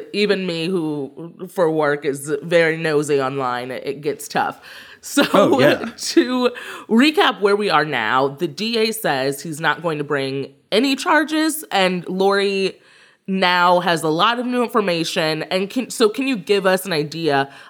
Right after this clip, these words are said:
Speaker 1: of what is to come?
Speaker 2: Yes. Um, Lori has to, to, to find a different set of rules to play by. She's in a system, uh, where the system has said,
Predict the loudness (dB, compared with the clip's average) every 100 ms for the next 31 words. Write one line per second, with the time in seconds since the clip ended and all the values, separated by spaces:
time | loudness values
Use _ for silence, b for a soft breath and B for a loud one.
0 | B 0 2 2 0 2 0 2 -2 -8
1 | -8 -6 -8 -12 -14 _ _ _ _ _
2 | _ _ _ _ _ _ _ _ -20 _
3 | _ 0 2 -8 -12 _ _ _ 2 4
4 | 4 2 -4 -10 b b b b b b
5 | b b _ _ 4 6 6 4 2 -4
6 | -4 -2 -4 2 2 4 0 -2 -2 -2
7 | -2 -2 -4 -6 -8 -10 -12 -12 -14 -16
8 | _ _ _ -10 -2 0 0 2 2 2
9 | -2 0 -2 -2 B B B B _ -10
10 | -10 -10 -14 _ _ _ 0 0 2 2
11 | 2 2 0 0 -2 -2 -6 -8